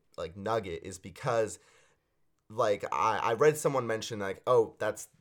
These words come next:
that's the kind of actually the cleaning tools that he's using as a janitor." That, like, this is, this is reality seeping into the fantasy bubble that he has created in his mind, you know? And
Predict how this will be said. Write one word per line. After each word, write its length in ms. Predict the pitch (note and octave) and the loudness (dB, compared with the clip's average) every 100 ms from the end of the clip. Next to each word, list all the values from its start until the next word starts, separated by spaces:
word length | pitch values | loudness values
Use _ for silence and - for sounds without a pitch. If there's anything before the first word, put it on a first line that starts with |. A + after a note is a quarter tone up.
| _ | _
that's 280 | G#2 G#2 - | -4 -4 -6
the 120 | A#2 | -14
kind 240 | - G#2 | -8 -6
of 80 | F#2+ | -6
actually 340 | D#2+ G#2+ - F2+ | -4 -6 -8 -14
the 100 | E2+ | -14
cleaning 460 | - C#3 C#3 A#2 | -10 -8 -8 -8
tools 360 | - G#2 F#2+ F#2 | -10 -10 -8 -6
that 120 | E2+ | -8
he's 240 | - G2+ | -8 -14
using 260 | G2+ G2 F#2+ | -12 -12 -10
as 140 | E2+ | -12
a 40 | E2+ | -10
janitor." 440 | F2 E2+ E2+ D#2 | -10 -8 -8 -8
That, 220 | D#2 F#2 | -4 -4
like, 220 | G#2 G#2+ A#2 | -4 -6 -6
this 200 | C#3+ D#3+ | -6 -6
is, 200 | A#2+ - - - | -8 -10 -18 -10
this 180 | - | -6
is 120 | D#3+ A#2+ | -6 -6
reality 680 | A2+ A2 A2 A2+ A#2 G#2+ | -6 -2 2 4 2 0
seeping 460 | G2+ - A#2+ A2+ G#2+ | -8 -10 -12 -12 -10
into 220 | G#2 A2 | -10 -10
the 80 | F#2+ | -10
fantasy 600 | - A#2+ A2+ A#2 G#2+ A2 | -4 -2 -2 -2 -6 -8
bubble 420 | E2 G#2 G2+ F#2+ | -6 -2 -2 -2
that 140 | F2+ F2 | -6 -6
he 140 | G2+ | -8
has 120 | F#2 | -10
created 580 | - - F#2+ F2+ F2 E2+ | -12 -14 -12 -12 -12 -12
in 160 | F#2 F#2+ | -12 -12
his 240 | G2 E2 | -12 -12
mind, 400 | F2+ F2 D#2 D2 | -8 -6 -6 -10
you 80 | F2 | -10
know? 200 | D#2+ E2+ - - - - | -8 -10 -14 -20 -20 -8
And 380 | A#2 A2+ A2+ | -4 -2 -4